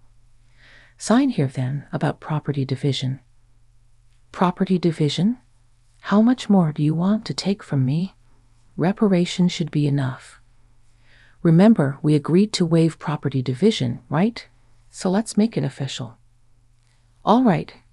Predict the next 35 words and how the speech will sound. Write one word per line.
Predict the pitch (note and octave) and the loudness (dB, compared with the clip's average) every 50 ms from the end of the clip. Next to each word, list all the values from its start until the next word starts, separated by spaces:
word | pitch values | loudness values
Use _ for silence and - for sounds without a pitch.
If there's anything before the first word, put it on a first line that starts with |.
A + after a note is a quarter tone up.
| _ - | _ -8
you're | - D#3+ C#3 | -4 -2 0
not | C#3+ D#3+ F#3 G#3 G3+ | 0 0 0 0 0
as | F#3+ - | -2 -2
bad | - F#3 G3+ A3+ G#3 F3+ | -2 -2 -2 0 0 -2
as | D3+ - | -4 -4
I | C#3+ C3 | -4 -6
thought. | C3 - - C3 - - - - - _ _ _ _ _ _ _ _ _ _ _ _ _ _ | -8 -6 -8 -10 -10 -10 -14 -18 -20 _ _ _ _ _ _ _ _ _ _ _ _ _ _
Thank | - F3 G#3 G#3+ - - | 0 0 0 0 -2 -4
you. | C3+ B2 - - _ _ - _ _ - _ _ _ _ _ _ _ _ _ _ _ _ - _ _ _ _ _ _ _ - | -8 -8 -8 -14 _ _ -20 _ _ -20 _ _ _ _ _ _ _ _ _ _ _ _ -20 _ _ _ _ _ _ _ -2
We | - F3 E3 | 0 2 4
then | D3 E3+ G#3 B3 C4 G#3+ | 6 6 8 8 8 8
went | F#3 E3+ - - - | 6 6 2 -4 -6
to | - E3 | -2 -2
a | D3 | -2
public | C#3+ - - D3 D3+ D#3 D3 - | -2 -2 -6 -4 -2 -2 -2 0
notary, | D3+ D#3 F#3 G3+ - C#3 C3+ B2 C3 D3 - _ _ _ _ _ _ _ - | 2 2 2 2 0 -4 -6 -6 -6 -6 -8 _ _ _ _ _ _ _ 0
made | F3 F#3+ A3+ - | 4 4 6 4
a | A3+ | 4
public | - - G3+ G3 F#3+ F3+ - | 0 0 0 0 0 0 0
document | F3+ F#3+ G3 - - D#3+ C#3 C3 C#3+ - | -2 -2 -2 0 0 0 0 0 0 -2
for | - C3 B2+ | -4 -4 -2
reparation | C3+ D3+ E3 - D#3+ C#3 C#3+ D3+ E3 - - D3 C3 | -2 -2 -4 -2 -2 0 0 0 -2 -2 -2 -2 0
and | B2+ B2+ B2+ | 0 0 -2
property | - - D#3+ D3+ - C#3 C3 C3 | -4 -6 -6 -4 -4 -4 -4 -4
division, | B2 - B2+ - D#3 D#3 C3+ - B2+ C3+ C3+ - _ _ - _ _ _ _ _ - | -4 -6 -4 -2 -2 -2 -2 -2 -4 -4 -6 -8 _ _ -20 _ _ _ _ _ 0
and | - E3+ E3 | 2 2 4
then | F#3 F#3+ F#3+ F3 | 6 6 4 4
to | E3+ D#3 | 2 -2
City | - - G#3 G3 F3+ | 0 0 2 2 0
Hall | D#3 - F3 E3+ D#3+ D3 C#3+ | 0 0 -2 -2 -2 -2 -2
to | - D3+ | -4 -6
submit | - - C3+ C#3 D#3 F#3+ G3+ - | -6 -4 -2 -2 -2 -2 -2 -4
the | - C3 | -6 -4
divorce | D3 C3 - D3 F3 G3 - - | -4 -2 -2 0 -2 -2 -2 -4
papers, | - C#3 B2+ B2 - B2+ C3 - - - | -6 -6 -6 -6 -8 -10 -12 -12 -12 -16